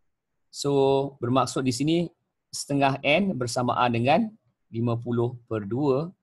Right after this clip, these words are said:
bersamaan dengan dua puluh lima. So, apakah maksud dua puluh lima ini?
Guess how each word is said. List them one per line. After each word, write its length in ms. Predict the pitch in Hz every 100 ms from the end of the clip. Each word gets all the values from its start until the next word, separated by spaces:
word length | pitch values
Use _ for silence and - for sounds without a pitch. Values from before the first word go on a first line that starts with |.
| -
bersamaan 560 | 107 - 110 - 107
dengan 240 | 107 107 110
dua 120 | 101
puluh 220 | 98 110 156
lima. 400 | 98 98 80 - _ _ _ - - _ _ _ _ _ _ _ _ _
So, 220 | - -
apakah 320 | 196 269 269 190
maksud 400 | 175 - 185 156
dua 100 | 143
puluh 220 | 143 139
lima 60 | 127
ini? 320 | 113 165 208